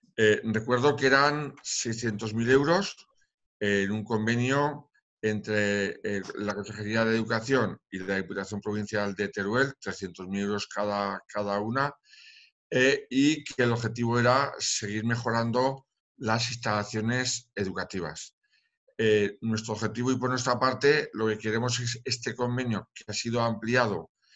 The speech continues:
en un cincuenta por ciento siga durante los, los próximos cuatro años,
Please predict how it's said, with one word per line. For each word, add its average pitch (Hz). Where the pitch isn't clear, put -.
en 104
un 113
cincuenta 117
por 113
ciento 127
siga 120
durante 113
los, 98
los 98
próximos 117
cuatro 110
años, 78